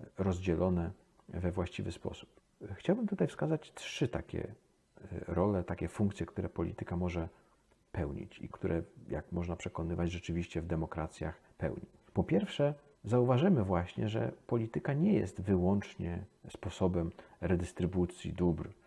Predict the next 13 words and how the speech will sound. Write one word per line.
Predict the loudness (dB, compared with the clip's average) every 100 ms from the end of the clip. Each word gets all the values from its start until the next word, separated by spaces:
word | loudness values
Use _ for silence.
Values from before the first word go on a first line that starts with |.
| -4
i | -2 -2 -4
dostarczania | -6 -4 -4 -2 -2 -2 -4 -4
odpowiedzi | -6 0 2 6 6 4
na, | 0 0 -4 -10 -20 _
e, | -6 -6
preferencje | -4 -2 2 2 0 -4 -6 -6 -10 _
istniejące | -10 -6 -4 -4 -8
w |
społeczeństwie. | -4 -4 -4 -10 -10 -18 -20 -20 0
Jest | 4 4 2
to | 0
również | 4 4 2 -2
forma | 2 2 2 0 -2 -2